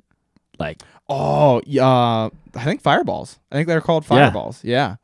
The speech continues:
Speaker 1: That makes sense.
Speaker 2: That does make sense, actually.
Speaker 1: 'Cause, like, the longer you keep a Fireball in your mouth, like, it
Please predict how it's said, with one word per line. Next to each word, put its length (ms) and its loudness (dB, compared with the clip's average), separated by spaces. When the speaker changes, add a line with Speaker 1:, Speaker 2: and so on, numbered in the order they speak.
Speaker 1:
That 180 -14
makes 300 -2
sense. 480 -6
Speaker 2:
That 80 -8
does 220 -10
make 180 -16
sense, 240 -18
actually. 420 -14
Speaker 1:
'Cause, 180 2
like, 160 4
the 60 0
longer 360 4
you 100 -10
keep 200 0
a 40 -8
Fireball 440 4
in 60 -2
your 80 -2
mouth, 400 -4
like, 180 -6
it 120 -12